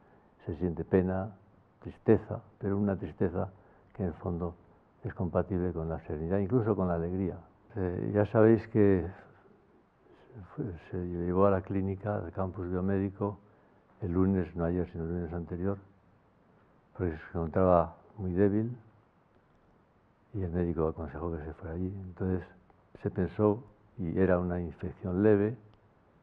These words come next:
se trató muy bien, porque realmente en el campus lo han tratado maravillosamente bien, tanto desde el punto de vista profesional como humano, con un cariño grande.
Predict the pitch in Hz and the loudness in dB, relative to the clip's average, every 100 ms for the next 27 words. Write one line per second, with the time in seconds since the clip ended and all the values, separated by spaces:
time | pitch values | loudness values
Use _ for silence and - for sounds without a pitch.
0 | _ _ _ _ _ _ _ _ _ _ | _ _ _ _ _ _ _ _ _ _
1 | _ - 98 - 87 - 90 87 82 82 | _ -6 -6 -2 -4 2 4 4 0 0
2 | 95 85 82 87 85 85 80 78 90 85 | 2 2 0 0 -2 -4 -6 -4 -4 -4
3 | 85 78 - _ - 85 78 85 - 87 | -8 -10 -14 _ -10 -8 -8 -8 -4 -2
4 | 82 78 78 82 78 87 82 87 90 82 | -2 -4 -4 -6 -6 -8 -8 -6 -4 -4
5 | 87 85 85 80 87 85 87 82 - 85 | -4 -4 -6 -6 -8 -4 -6 -6 -10 -10
6 | 87 - - 85 90 82 87 80 78 85 | -10 -12 -10 -4 -4 -4 -8 -8 -4 -4
7 | 87 87 110 _ _ _ _ - 82 80 | -4 -6 -12 _ _ _ _ -16 -14 -10
8 | 78 87 87 80 78 92 87 82 | -4 -4 -2 -6 -4 -2 -4 -8